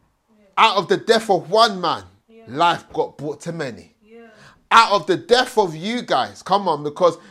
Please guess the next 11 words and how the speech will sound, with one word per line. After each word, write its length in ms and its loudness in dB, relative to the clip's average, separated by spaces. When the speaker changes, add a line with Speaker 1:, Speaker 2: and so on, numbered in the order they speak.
Speaker 2:
our 440 4
planting, 720 0
on 100 -10
my 100 0
next 260 -6
point 240 -4
right 220 -4
now, 320 -6
is 600 6
our 240 4
discipleship, 1000 -4